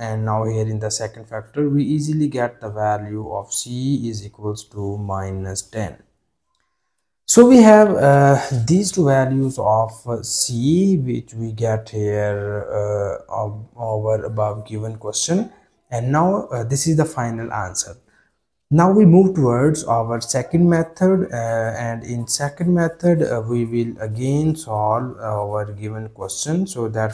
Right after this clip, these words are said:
first we copy down given question statement here.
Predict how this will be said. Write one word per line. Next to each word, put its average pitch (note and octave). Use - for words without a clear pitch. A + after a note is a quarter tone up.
first A#2+
we A2+
copy A2+
down G#2+
given G#2+
question G#2+
statement C3+
here. E3